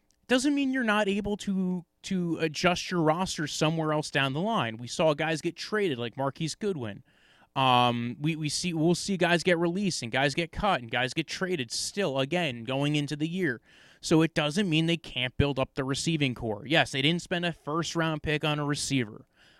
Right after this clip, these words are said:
I, you know what? Absolutely true. But Chicken Little, the sky ain't falling. You still got Aaron Rodgers. Um, I actually think I'd be a little bit more worried about the offensive line, uh, just because you don't know what you're gonna get with, uh, Rick Wagner and a couple of the other guys you have on the O-line. But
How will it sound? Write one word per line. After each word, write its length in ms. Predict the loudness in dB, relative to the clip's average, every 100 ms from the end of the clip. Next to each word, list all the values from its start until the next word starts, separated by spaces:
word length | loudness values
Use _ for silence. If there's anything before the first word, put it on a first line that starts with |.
| _ _
I, 160 | -4 -4 _ -20 -4
you 120 | 0
know 160 | 4 4
what? 260 | 2 -2 _ -16 -4
Absolutely 680 | -4 -2 0 4 4 2 0
true. 420 | -2 -4 -4 -6 _ _ -12
But 120 | -8
Chicken 420 | -2 -2 0 -2
Little, 180 | -4 -6
the 80 | -10
sky 300 | -4 0 2
ain't 200 | 0 -2
falling. 340 | -2 -2 -4
You 60 | -10
still 280 | -4 0 6
got 160 | 6
Aaron 240 | 6 4 4
Rodgers. 680 | 4 2 2 2 2 0 -12 -20 _ 2
Um, 320 | 6 6 4
I 200 | 4 6
actually 420 | 6 4 2 -2 -2
think 160 | 2
I'd 180 | 4 4
be 80 | 2
a 60 |
little 160 | 4 4
bit 120 | 2
more 200 | 2 2
worried 240 | 4 4 6
about 160 | 4
the 80 | 4
offensive 500 | 6 6 4 -2 -4
line, 540 | -2 -2 0 0 -4 -8 _ _ -12 4
uh, 340 | 6 8 6
just 180 | 2 -4
because 340 | -4 -2 -2
you 60 | 0
don't 200 | 0 0
know 140 | 0
what 120 | 0 0
you're 120 | 0
gonna 160 | 0
get 280 | 0 0 0
with, 220 | -2 -2
uh, 180 | 0 0
Rick 220 | 0 -4 0
Wagner 500 | 2 2 2 0 -2
and 100 | -2
a 20 |
couple 220 | -4 -2
of 60 | -2
the 80 |
other 120 | -2 2
guys 220 | 0 0
you 60 |
have 200 | 2 2
on 100 | 2
the 120 | -2 -2
O-line. 440 | 0 0 0 -2
But 260 | -2 -2